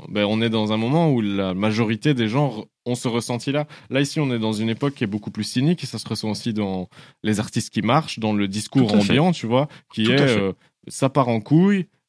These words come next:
Speaker 1: euh, vas-y, ben, ça part en couille et, euh, qu'est-ce qu'on va faire ? Ben, on va laisser aller le truc et nous, on va profiter un peu.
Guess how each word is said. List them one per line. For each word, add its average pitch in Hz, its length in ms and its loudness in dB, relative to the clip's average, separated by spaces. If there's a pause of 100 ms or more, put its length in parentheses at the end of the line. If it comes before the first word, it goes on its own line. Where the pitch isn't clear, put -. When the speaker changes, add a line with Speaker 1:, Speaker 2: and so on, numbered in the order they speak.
Speaker 1:
euh, 107 440 0
vas-y, 104 360 2
ben, 104 540 2
ça 110 120 -2
part 101 200 2
en 101 100 0
couille 160 320 4
et, 113 80 4
euh, 101 360 4
qu'est-ce 117 200 -4
qu'on 113 120 0
va 101 100 2
faire ? 156 220 2
Ben, 101 380 0 (400)
on 107 80 -4
va 104 100 0
laisser 101 280 -2
aller 101 180 2
le 98 60 -4
truc 135 480 0
et 107 60 0
nous, 104 120 0
on 113 160 0
va 104 80 0
profiter 107 420 -6
un 101 140 2
peu. 139 320 2